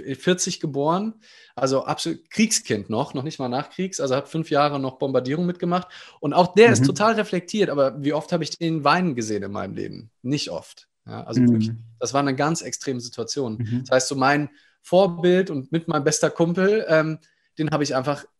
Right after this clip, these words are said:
Speaker 1: fast nie weinen gesehen. Und, ähm,
Speaker 2: Mhm.
Speaker 1: das lernen wir dann natürlich. Und das dafür
Speaker 2: Geil.
Speaker 1: zu Stück für Stück. Und ich bin so richtig, freue mich immer, wenn ich, wenn ich Tränen in die Augen krieg oder wenn ich, wenn ich mal richtig heulen kann.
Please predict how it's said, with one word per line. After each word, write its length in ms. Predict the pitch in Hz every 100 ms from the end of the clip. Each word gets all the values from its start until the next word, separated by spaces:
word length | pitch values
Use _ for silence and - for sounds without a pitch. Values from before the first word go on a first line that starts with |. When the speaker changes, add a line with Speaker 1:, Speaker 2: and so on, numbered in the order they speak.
| _
Speaker 1:
fast 320 | - 139 -
nie 140 | 160
weinen 280 | 190 269 220
gesehen. 480 | 123 107 101 98 104
Und, 280 | 147 131 -
ähm, 280 | 120 123 117
Speaker 2:
Mhm. 480 | 120 107 135 135 - -
Speaker 1:
das 120 | 120
lernen 300 | 170 269 226
wir 100 | 123
dann 140 | 107 104
natürlich. 640 | 98 - 98 104 - -
Und 360 | 131 120 120 -
das 260 | 135 156 -
dafür 340 | 160 113 110
Speaker 2:
Geil. 80 | 110
Speaker 1:
zu 80 | 110
Stück 360 | - 208 208
für 100 | -
Stück. 220 | 175 190
Und 120 | 160 143
ich 80 |
bin 120 | - 160
so 100 | 147
richtig, 360 | 180 180 170 - -
freue 400 | - 165 175 254
mich 220 | 233 185 127
immer, 300 | 131 139 135
wenn 120 | 139
ich, 240 | 131 - - - - -
wenn 220 | 139 143
ich 140 | 135 -
Tränen 380 | 156 175 202
in 60 | 185
die 100 | 165
Augen 340 | 156 156 156
krieg 300 | 147 160 147
oder 200 | - 135 131
wenn 100 | 135
ich, 180 | 131 - - -
wenn 100 | - 147
ich 120 | 139
mal 140 | 147
richtig 520 | 131 214 - 196 -
heulen 480 | 170 214 247 175 123
kann. 500 | 120 113 101 120 185